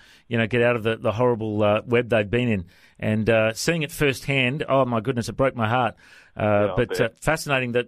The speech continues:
Speaker 1: you know, it's happening here in Australia as well. So great, great cause that A C L is planning to speak up for, uh, in twenty twenty. Good to, good to hear. And, uh, lastly, let's, uh,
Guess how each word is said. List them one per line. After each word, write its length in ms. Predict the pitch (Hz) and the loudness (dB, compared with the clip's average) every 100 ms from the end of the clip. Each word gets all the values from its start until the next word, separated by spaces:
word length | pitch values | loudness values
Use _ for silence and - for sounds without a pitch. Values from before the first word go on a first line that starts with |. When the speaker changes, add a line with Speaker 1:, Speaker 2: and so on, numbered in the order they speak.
| _ | _
Speaker 1:
you 120 | 127 | -2
know, 100 | 123 | 0
it's 260 | 127 120 120 | 0 -2 -4
happening 260 | 147 131 117 | -6 -4 -4
here 140 | 123 | -2
in 40 | 113 | -4
Australia 380 | - 127 123 | -2 0 2
as 100 | 107 | 0
well. 140 | 107 120 | 0 -2
So 220 | - 113 | 0 -2
great, 720 | 101 147 156 - - - - | 0 0 0 -8 -20 -20 -6
great 240 | 143 143 - | -2 -2 0
cause 260 | 151 143 | 0 0
that 100 | 120 | 2
A 120 | 127 135 | 0 0
C 180 | 131 120 | 0 2
L 220 | 117 107 - _ _ | 2 -2 -16 _ _
is 120 | 120 | -8
planning 240 | - 123 113 | -2 -2 0
to 60 | |
speak 260 | 107 131 117 | -2 -2 0
up 140 | 123 | -2
for, 340 | - 120 113 98 _ _ _ - | -2 0 0 -2 _ _ _ -2
uh, 160 | 107 110 | 0 0
in 120 | 127 | -4
twenty 260 | - 135 120 | -4 -2 -2
twenty. 260 | - 156 | -2 -2
Good 180 | 151 151 | -2 -2
to, 80 | 135 | -2
good 280 | - 143 143 | -2 -4 -2
to 80 | 131 | -2
hear. 240 | 127 165 - _ _ - - | 0 -2 -4 _ _ -20 -4
And, 300 | 151 160 156 | -2 0 0
uh, 260 | 180 175 165 | 2 4 2
lastly, 420 | 160 226 247 220 | 2 0 0 0
let's, 340 | 185 247 - 262 | 0 0 0 0
uh, 320 | 220 185 | 2 2